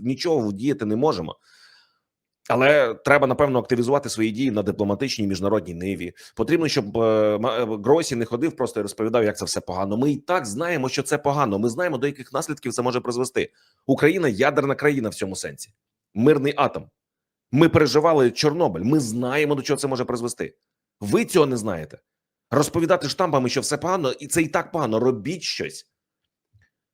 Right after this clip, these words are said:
Давайте, друзі, розберемо, чому це взагалі небезпечно. Справа в тім, що, ну, по-перше, зараз станцію живить лише одна лінія електропередачі. Якщо вона вийде з ладу, все, блекаут.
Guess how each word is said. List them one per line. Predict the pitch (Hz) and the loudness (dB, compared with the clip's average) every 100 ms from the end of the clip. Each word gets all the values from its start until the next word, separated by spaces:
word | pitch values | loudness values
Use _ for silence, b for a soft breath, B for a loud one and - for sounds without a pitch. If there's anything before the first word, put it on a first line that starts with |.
| _ - | _ -4
Давайте, | 107 226 196 | 2 4 4
друзі, | 175 147 | 2 2
розберемо, | 139 143 190 | 0 0 0
чому | 190 120 170 | 0 -2 -2
це | - 139 143 | 0 0 0
взагалі | 110 104 110 143 | -2 -2 0 0
небезпечно. | 127 117 - 82 - | 0 -2 -2 -4 -4
Справа | 85 - 151 | -10 0 0
в | |
тім, | 156 226 | 0 -8
що, | 170 120 110 - - | -4 0 0 -2 -4
ну, | 139 | -4
по-перше, | - 131 135 175 220 - 87 | 2 0 4 2 2 -2 -4
зараз | - 92 107 92 110 - _ b b | -4 -2 0 2 0 -2 _ b b
станцію | - - 180 - 120 | -10 0 0 2 0
живить | 104 165 - | 2 0 0
лише | 113 135 | -2 0
одна | 110 104 120 | 0 0 -2
лінія | 117 110 | -2 -2
електропередачі. | 104 98 95 98 92 62 - - | -4 -4 -6 -4 -6 -8 -14 -18
Якщо | - 92 120 - 208 226 - | -10 -4 -2 2 4 4 2
вона | 92 127 117 | 0 0 0
вийде | 92 104 98 | 0 0 -2
з | 104 | -2
ладу, | 156 196 | -2 -2
все, | 113 - 85 | -4 -4 -6
блекаут. | 80 135 143 - - - | 0 0 0 -8 -8 -10